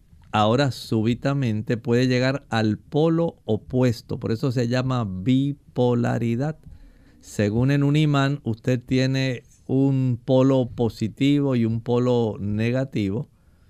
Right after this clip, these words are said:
que son totalmente opuestos. Así ocurre en esta ciclotimia,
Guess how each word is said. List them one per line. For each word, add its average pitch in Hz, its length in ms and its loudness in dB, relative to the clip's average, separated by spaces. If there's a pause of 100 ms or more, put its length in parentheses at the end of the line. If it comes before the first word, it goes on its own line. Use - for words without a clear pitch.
(220)
que 107 120 0
son 123 240 -2
totalmente 110 840 -2
opuestos. 113 640 -6 (100)
Así 101 300 -4
ocurre 113 640 -4 (120)
en 104 180 -2
esta 117 580 -4
ciclotimia, 107 1600 -4